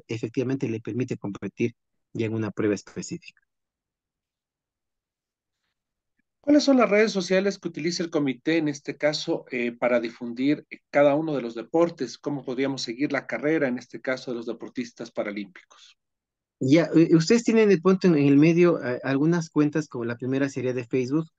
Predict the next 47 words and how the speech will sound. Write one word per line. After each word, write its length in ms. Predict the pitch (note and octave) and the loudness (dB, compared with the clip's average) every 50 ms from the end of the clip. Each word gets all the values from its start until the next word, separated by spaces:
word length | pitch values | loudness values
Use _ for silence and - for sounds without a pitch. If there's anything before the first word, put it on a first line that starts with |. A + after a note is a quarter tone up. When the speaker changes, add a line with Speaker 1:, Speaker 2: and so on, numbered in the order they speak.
| _ _ _ _ _ _ - | _ _ _ _ _ _ -10
Speaker 1:
que 100 | A#2 A2 | -10 -10
nos 100 | G#2 - | -8 -6
pueden 280 | B2+ A#2 B2 B2 A#2 | -6 -4 -4 -2 -4
buscar 280 | A2+ A2 - C3 B2 A#2 | -4 -4 -4 -4 -6 -4
como 260 | - A#2 A#2 A2 G2 | -4 -6 -6 -6 -6
Comité 380 | - A2+ A2 G#2+ G2 - A#2 A2 | -6 -6 -6 -4 -2 -2 -2 -2
Paralímpico 720 | - A#2 A2 G#2+ A2+ A2 A2+ A#2 A2+ - - A2+ A2 G#2 | -2 -2 -4 -2 -4 -4 -6 -8 -10 -8 -6 -4 -2 -2
Ecuatoriano. 760 | G2 - A#2 A2 - A#2 A2+ A2+ A#2 B2 C3+ D#3 F3 F3+ _ _ _ _ _ _ _ | -2 -2 -4 -4 -2 -2 0 0 2 2 4 4 2 2 _ _ _ _ _ _ _
Tenemos 300 | - A2+ A#2 A#2+ A#2+ A#2 | -4 -2 -2 -2 -2 -2
también, 480 | - A#2 A2+ A2+ A2+ A2+ A2 G#2+ G#2+ | -4 -4 -2 -2 0 0 0 -2 -4
eh, 260 | G#2 G#2 - A2+ A2 A2 | -6 -6 -6 -6 -6 -4
la 120 | A2+ - | -6 -4
cuenta 280 | - B2 A#2+ A#2 - A#2 | -2 -2 -2 -2 -2 -4
en 120 | G#2+ A2 | -2 -2
X, 360 | A#2+ A#2 - - F3+ F#3+ F#3 | -2 -2 0 2 2 2 2
que 200 | - - G2 F#2+ | 0 -4 -6 -6
también 400 | - - G2+ G2+ G#2+ A2+ A#2 G#2+ - | -6 -6 -6 -4 -4 -4 -4 -4 -6
con 160 | - A2+ G2+ | -8 -8 -6
las 120 | G2+ G2+ G2 | -6 -6 -6
mismas 300 | A2 A2+ A#2 A#2 A#2 - | -4 -4 -4 -4 -4 -4
siglas 260 | B2 A#2 A#2+ A#2+ A2 | -2 -2 0 -2 -2
del 120 | G#2 G2 | -4 -6
Comité 320 | - G2 G2 F#2+ - A#2 G2+ | -6 -6 -6 -6 -6 -6 -6
Paralímpico 460 | - A2+ G#2 G2+ G#2+ G#2+ B2 A2+ - | -6 -4 -4 -4 -4 -4 -4 -6 -6
Ecuatoriano. 600 | - B2 A#2+ - D3+ C#3+ C#3 C3+ C#3+ D#3 E3 D#3+ - _ _ _ _ _ _ _ _ - | -6 -4 0 2 4 6 6 6 6 4 4 2 -2 _ _ _ _ _ _ _ _ -4
Eh, 220 | A2+ A2 G#2 G#2+ | 0 0 2 2
Instagram 440 | A2 C3 C#3 C3+ C#3+ B2+ B2+ C3 B2+ | 2 2 2 2 0 0 0 0 -2
también 220 | - A#2+ A#2+ A#2 | -2 -2 -2 -2
tenemos 400 | A#2 B2 A#2 A#2 A#2 A#2 A2+ A2+ | -2 -2 -2 -2 -2 -2 -4 -4
una 280 | B2+ A#2+ B2 A#2+ B2+ - | -4 -6 -6 -6 -6 -6
cuenta, 360 | - C3+ B2+ B2+ C3+ E3 D#3+ | -4 -2 -2 -2 -2 -4 -4
pero 160 | D#3+ C#3 A#2 G#2+ | -2 -2 -4 -2
las 140 | A2 G#2 - | -4 -4 -4
que 120 | - A2+ | -4 -4
más 160 | A#2+ B2 A#2+ | -4 -4 -4
tenemos 380 | - B2 A#2 A#2+ A#2 B2 B2 A2 | -2 -2 0 0 0 0 -2 -4
de 80 | A2+ - | -4 -6
pronto 240 | - A#2 A2+ - A#2+ | -6 -6 -6 -6 -6
acceso 260 | - B2 A#2 - C3+ | -8 -6 -4 0 2
y 80 | A#2+ G#2+ | 2 2
las 240 | G#2 F#2+ G2 G2 - | 2 0 -4 -6 -8
que 100 | - G2 | -10 -8
estamos 300 | - A#2 A2+ A#2 A2+ - | -4 -2 -2 -2 -2 -4
siempre 220 | B2 A#2 A#2 A#2+ | -4 -4 -4 -4
posteando 500 | A#2+ - B2 - - B2+ A#2+ A#2+ A#2+ A2+ | -4 -6 -6 -4 -2 -2 0 0 2 2
es 200 | A2 A2 A2 - | 2 0 -2 -4
con, 360 | - G2+ G2 F#2 F2+ F2 F#2 | -6 -6 -4 -4 -6 -8 -10